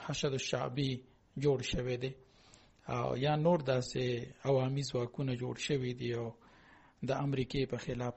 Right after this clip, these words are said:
پاڅون کوي او د امریکې ځواکونه تقریباً له خپل هیواده وباسل او په شا یې کړل. او همدارنګ، آ، د امریکې لاسپوڅي چې کوم داعشیان وو، بریدونه یې کول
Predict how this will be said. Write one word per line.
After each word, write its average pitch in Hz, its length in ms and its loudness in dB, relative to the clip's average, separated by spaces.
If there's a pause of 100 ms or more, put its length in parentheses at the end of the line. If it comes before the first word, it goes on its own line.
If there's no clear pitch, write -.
(280)
پاڅون 135 440 0
کوي 120 280 -4
او 123 120 -4
د 120 80 -4
امریکې 123 720 -2 (120)
ځواکونه 135 680 -2 (440)
تقریباً 135 460 -4
له 127 140 -4
خپل - 260 -4
هیواده 123 460 -2
وباسل 123 460 -4
او 117 100 -4
په - 160 -10
شا 139 240 -2
یې 123 180 0
کړل. 120 160 -8 (640)
او 139 80 -2
همدارنګ، 139 680 2 (680)
آ، 127 120 -2 (840)
د 135 60 -4
امریکې 135 540 -2 (240)
لاسپوڅي 123 640 -4
چې 123 280 -6 (600)
کوم 139 200 0
داعشیان 139 720 2
وو، 123 280 -4 (220)
بریدونه 135 440 -2
یې 123 100 -2
کول 120 300 -4